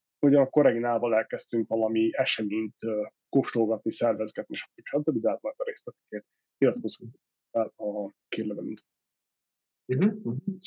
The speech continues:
Speaker 2: És ugye ezt, ezt is, mint minden mást, ugye egy ilyen, ö, rövid sallangmentes hírlevélbe aztán összesítjük.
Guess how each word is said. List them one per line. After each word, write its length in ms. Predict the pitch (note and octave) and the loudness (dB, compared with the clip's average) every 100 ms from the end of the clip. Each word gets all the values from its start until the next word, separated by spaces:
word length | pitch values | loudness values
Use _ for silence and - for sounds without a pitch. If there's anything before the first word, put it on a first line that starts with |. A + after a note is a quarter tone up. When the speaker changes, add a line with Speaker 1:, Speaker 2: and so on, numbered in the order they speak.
| - _ _ _ | -16 _ _ _
Speaker 2:
És 240 | - E3 F3+ | 2 4 6
ugye 180 | D3 | 6
ezt, 440 | C#3+ D3+ - - - _ _ | 6 4 0 -12 -20 _ _
ezt 280 | - D3+ - | 0 0 2
is, 180 | C#3+ - | 2 2
mint 180 | C#3 B2+ | 0 2
minden 320 | C#3 A#2 A2 | 2 4 4
mást, 280 | A2+ A#2+ - | 4 4 2
ugye 160 | A2 | 2
egy 120 | G#2+ G#2+ | 4 4
ilyen, 260 | G#2+ G#2+ | 2 2
ö, 220 | G#2+ G#2+ | 2 2
rövid 300 | A#2 C3+ A#2+ | 2 2 2
sallangmentes 720 | - A#2+ A2 G#2+ G#2+ G#2+ A2+ - | 4 4 2 0 -2 -2 0 2
hírlevélbe 640 | A#2 G#2 G2+ G#2 G2 G2+ | 4 4 2 4 4 2
aztán 340 | G2+ - G2 G#2 | 0 0 0 2
összesítjük. 680 | G2 G2 - - - - | 0 -2 -4 -8 -14 -20